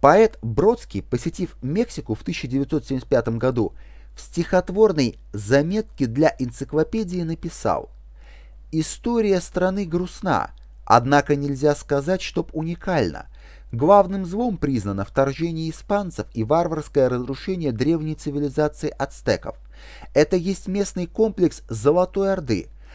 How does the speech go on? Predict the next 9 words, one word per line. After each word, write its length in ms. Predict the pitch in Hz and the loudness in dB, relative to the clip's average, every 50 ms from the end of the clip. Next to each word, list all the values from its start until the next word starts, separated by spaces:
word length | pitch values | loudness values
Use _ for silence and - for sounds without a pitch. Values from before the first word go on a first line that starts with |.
| - - | -20 -20
с 80 | - - - | -18 -12 0
той 260 | - 165 165 151 151 | 6 8 8 8 8
разницею, 760 | 156 190 220 226 202 160 113 110 95 - - - 85 76 60 - - - - - - | 6 6 4 2 2 0 -2 -6 -6 -6 -6 -6 -6 -6 -6 -8 -12 -18 -20 -20 -20
впрочем, 540 | - - - - 170 156 113 - - 101 101 | -18 -8 -2 4 4 4 4 4 -2 -6 -6
что 200 | - - - 139 | -6 0 0 0
испанцы 640 | - 143 143 - - - 208 214 208 - - 131 | 0 0 -10 -8 -4 -2 -2 -2 -2 -4 -6 -6
действительно 840 | 113 107 120 143 151 - - - 196 233 214 - 110 95 92 87 - - | -6 -4 -6 -6 -6 -8 -8 -6 -4 -4 -4 -4 -4 -4 -4 -4 -4 -2
разжились 680 | 101 120 123 117 104 95 87 85 101 107 113 113 120 120 | 0 0 2 2 0 -2 -4 -4 -2 -2 -2 -2 -4 -6
золотишком". 680 | 113 123 135 143 147 - - 151 123 - - 87 - | -4 -4 -2 -2 -2 -4 -6 -12 -12 -10 -10 -10 -12